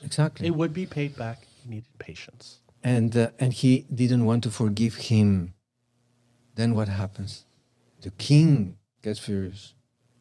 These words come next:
Speaker 1: Then the king, you know, is, now is justice. You, you refuse my mercy. Now you're going to have, uh,
Speaker 2: Pure justice.
Speaker 1: pure justice. And then he throws him into the, into, um,
Speaker 2: Debtor's prison.
Speaker 1: in, in the prison,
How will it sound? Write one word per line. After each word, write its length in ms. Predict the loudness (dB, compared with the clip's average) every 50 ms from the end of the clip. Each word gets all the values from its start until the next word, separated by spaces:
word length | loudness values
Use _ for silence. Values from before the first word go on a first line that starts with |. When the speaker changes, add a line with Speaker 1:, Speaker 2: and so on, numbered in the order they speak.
| _ _ _ _ _ _
Speaker 1:
Then 220 | 0 4 6 6 6
the 100 | 4 4
king, 380 | 4 4 4 4 4 2 0 -2
you 60 | 0 2
know, 220 | 2 2 0 -2 -6 _ _
is, 240 | -14 -14 -14 -14 -10
now 280 | -6 -2 0 2 2 2
is 80 | 2 2
justice. 540 | 0 -2 -2 -2 -6 -12 -14 -14 -14 -16 -18 _ _ _ _ _ _ _
You, 300 | _ 2 4 4 4 4
you 160 | 2 2 2 2
refuse 680 | 2 0 -2 2 4 6 8 8 8 6 4 4 2
my 160 | 2 2 4
mercy. 540 | 4 4 4 4 2 0 -2 -2 -2 -4 -6 -12 _ _ _ _ _ _ -2
Now 260 | 2 6 6 6 6
you're 140 | 6 4 4
going 160 | 2 2 2
to 100 | 0 0
have, 340 | 0 4 4 4 4 2 0 _ _ _ _ _ _ _ -4
uh, 340 | 0 2 4 4 4 4 2 0 -4 -6
Speaker 2:
Pure 200 | -4 -2 -2 -2
justice. 340 | -4 -6 -12 -14 -18 -8 2
Speaker 1:
pure 160 | 4 4 4
justice. 520 | 4 2 -2 -4 -6 -10 -12 -14 -14 -14 -18 _ _ _ _ _ -4
And 200 | -2 0 2 2
then 160 | 2 2 0
he 200 | 0 -4 -6 -6
throws 360 | -4 4 6 6 6 6 2
him 160 | -2 -2 -2
into 240 | -2 -4 -4 -6 -4
the, 240 | -4 -2 -4 -4 -6 -8
into, 440 | -10 -10 -8 -6 -4 -2 -2 -2
um, 380 | -2 -2 -2 -4 -6 -8 -10 -12 -16 -20 _ _ -12 -8 -2
Speaker 2:
Debtor's 320 | 0 0 0 0 -4 -10
prison. 340 | -10 -10 -10 -10 -10 -10 -12 -12 -16 _ _ _ _ -10
Speaker 1:
in, 140 | -10 -10 -8 -6
in 180 | -6 -6 -4 -4
the 140 | -4 -4 -2
prison, 480 | 2 4 4 6 6 6 6 4 2